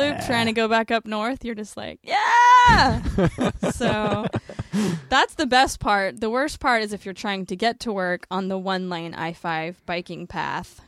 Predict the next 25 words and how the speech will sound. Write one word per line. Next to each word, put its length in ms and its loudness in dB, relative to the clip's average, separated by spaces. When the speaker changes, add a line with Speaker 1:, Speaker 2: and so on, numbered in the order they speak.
Speaker 3:
Mm. 240 -2
Speaker 2:
and 160 -8
you're 80 -12
stuck 320 -8
behind 340 -6
someone 320 -8
with 180 -12
a 60 -16
trailer 480 -2
on 140 -8
the 60 -12
back 240 -10
of 60 -10
their 120 -10
bike, 420 -10
maybe 260 -6
going 260 -2
to 40 -2
Speaker 1:
Wah, 80 -2
Speaker 2:
do 120 -2
Speaker 1:
wah. 80 -2
Speaker 2:
laundry. 680 0
Speaker 1:
Yeah. 140 -14
Speaker 2:
And, 460 -4
um, 680 -8